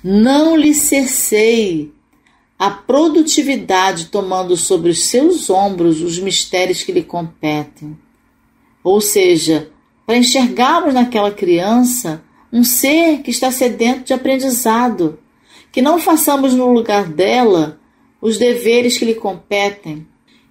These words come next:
que auxiliemos dando-lhe recursos de responsabilidade,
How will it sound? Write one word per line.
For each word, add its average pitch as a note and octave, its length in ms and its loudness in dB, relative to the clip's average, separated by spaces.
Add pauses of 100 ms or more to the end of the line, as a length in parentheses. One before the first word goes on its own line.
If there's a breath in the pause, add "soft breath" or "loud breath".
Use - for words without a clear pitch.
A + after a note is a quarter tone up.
(120)
que A#3 200 -2
auxiliemos B3 1400 0 (800)
dando-lhe F3+ 1040 2 (680)
recursos A#3+ 960 2
de F3+ 160 -4
responsabilidade, F3 1600 -2